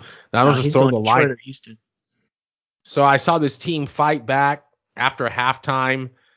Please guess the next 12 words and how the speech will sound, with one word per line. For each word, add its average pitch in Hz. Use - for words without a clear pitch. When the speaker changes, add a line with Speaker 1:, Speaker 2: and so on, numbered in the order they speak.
Speaker 2:
I 107
saw 123
a 107
quarterback 139
come 120
in 135
for 113
a 92
Hall 135
of 123
Fame 131
quarterback 135